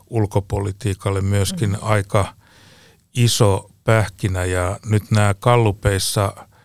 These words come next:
Speaker 1: ö, etulyöntiasemassa olevat presidenttiehdokkaat, niin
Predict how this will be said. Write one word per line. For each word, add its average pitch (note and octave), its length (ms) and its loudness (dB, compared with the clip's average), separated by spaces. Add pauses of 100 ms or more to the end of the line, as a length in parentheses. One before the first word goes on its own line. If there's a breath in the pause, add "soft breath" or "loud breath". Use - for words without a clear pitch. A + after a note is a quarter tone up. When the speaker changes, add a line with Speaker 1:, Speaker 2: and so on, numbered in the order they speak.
(520 soft breath)
Speaker 1:
ö, G#2 480 -2
etulyöntiasemassa G2 1300 0
olevat F#2+ 400 -2 (100)
presidenttiehdokkaat, G2+ 1500 -6
niin G2 220 -4